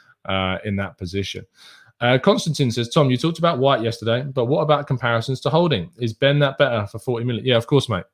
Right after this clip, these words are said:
He's a lot better than Rob Holding at a much younger age. So, yeah,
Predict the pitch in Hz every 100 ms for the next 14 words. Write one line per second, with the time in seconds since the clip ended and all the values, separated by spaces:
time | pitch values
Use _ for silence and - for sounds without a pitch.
0 | - 107 104 92 - _ 107 110 104 101
1 | - 98 95 92 90 87 85 - 95 98
2 | 98 98 - 98 95 95 90 82 - -
3 | - - 98 92